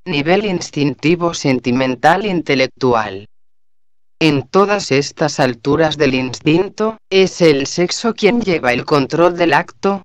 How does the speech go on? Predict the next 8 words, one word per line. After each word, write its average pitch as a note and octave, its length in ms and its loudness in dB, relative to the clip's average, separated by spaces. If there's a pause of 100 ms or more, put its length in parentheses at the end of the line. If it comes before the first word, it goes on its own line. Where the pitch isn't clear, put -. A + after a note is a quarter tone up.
(100)
pero D#3+ 240 4
la C#3 180 2
calidad C3 520 2
de D3 180 -4
la C#3+ 120 0
relación D3+ 640 0
puede C#3+ 340 2
variar, C3+ 420 0